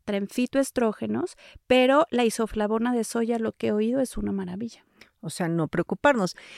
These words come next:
Speaker 2: Y creo que así, aquí también cabe destacar que los productos de soya hay de todo, ¿no?
Speaker 1: Ujú, por
Speaker 2: <laughs>
Speaker 1: supuesto.
Speaker 2: O sea, están
Speaker 1: De soya y de todo, ¿no?
Speaker 2: Ujú.
Speaker 1: Ver, eh, como siempre, no guiarnos por el marketing, leer los ingredientes, como siempre les digo, sí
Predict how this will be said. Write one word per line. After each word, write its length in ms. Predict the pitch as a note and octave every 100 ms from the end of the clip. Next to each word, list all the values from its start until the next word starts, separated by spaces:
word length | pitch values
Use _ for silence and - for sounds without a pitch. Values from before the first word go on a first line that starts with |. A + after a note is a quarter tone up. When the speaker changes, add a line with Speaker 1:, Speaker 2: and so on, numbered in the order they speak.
| - _
Speaker 2:
Y 120 | C#4
creo 180 | - F4+
que 80 | D4+
así, 380 | A#3 G#3+ G3+ -
aquí 260 | F#3+ - -
también 400 | G3+ F#3+ F#3 F3
cabe 240 | E3+ E3+
destacar 520 | E3+ E3+ F#3 - D#3 -
que 120 | F#3+
los 180 | D#3+ -
productos 480 | F3 D#3+ D3+ F3
de 100 | D#3
soya 280 | C#3+ D3 D#3
hay 100 | E3
de 100 | C#3+
todo, 300 | - C#3 C#3
¿no? 240 | B2+ G#3 -
Speaker 1:
Ujú, 400 | - C#4 D#4+ E4+ C4 - -
por 160 | C4+ B3
Speaker 2:
<laughs> 20 |
Speaker 1:
supuesto. 420 | C#4 C4 C4+ C4+
Speaker 2:
O 60 | C4
sea, 200 | - F3
están 320 | - F3+ F3+
Speaker 1:
De 80 | C4+
soya 420 | F3 D#4 E4 F#4
y 80 | D4+
de 120 | A3+
todo, 420 | - A3+ G3+ -
¿no? 240 | G3+ C4 D#4
Speaker 2:
Ujú. 100 | F3+
Speaker 1:
Ver, 360 | A#3 A3+ A3+ - - -
eh, 180 | A3 G#3+
como 280 | A3+ A3 G#3+
siempre, 520 | - B3 A#3 C4 B3+
no 180 | A3 G#3+
guiarnos 480 | A3+ A3 G#3+ A3
por 180 | - G#3+
el 140 | G#3 G3+
marketing, 680 | G#3 G3+ - G#3+ - A3 -
leer 360 | A3+ A3+ A#3 A#3+
los 240 | C4+ -
ingredientes, 640 | A#3 A3 G#3+ A3 G#3 A#3
como 240 | - A3 G#3+
siempre 340 | - A3 A#3
les 160 | A3+ G#3+
digo, 300 | A3 A3 A3+ - -
sí 460 | - - D#4 D#4+ F#4